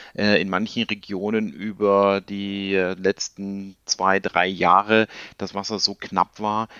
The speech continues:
dass einfach die Stadtwerke oder der kommunale Versorger sagen musste, „Leute, es gibt nichts mehr. Wir müssen jetzt, äh, uns klar einschränken.“ Und das sind natürlich Situationen, die wir nicht erleben wollen. Drum heißt es, wir müssen uns bewusst werden, auch in Deutschland, nicht nur im Süden oder,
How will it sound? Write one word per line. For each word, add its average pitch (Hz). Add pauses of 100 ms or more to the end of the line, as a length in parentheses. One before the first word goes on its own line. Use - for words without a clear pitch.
(120)
dass 85
einfach 95
die 98
Stadtwerke 104
oder 90
der 87
kommunale 95
Versorger 92
sagen 87
musste, 95
„Leute, 90 (100)
es -
gibt -
nichts -
mehr. 85
Wir 87
müssen 92
jetzt, 90
äh, 90
uns -
klar 92
einschränken.“ - (420)
Und -
das 92
sind 101
natürlich 101
Situationen, 95
die 92
wir 90
nicht 95
erleben 98
wollen. 80 (640)
Drum 95
heißt 98
es, 107
wir 95
müssen 104
uns 104
bewusst 90
werden, 98
auch -
in 120
Deutschland, 101
nicht 98
nur 104
im 98
Süden 101
oder, 90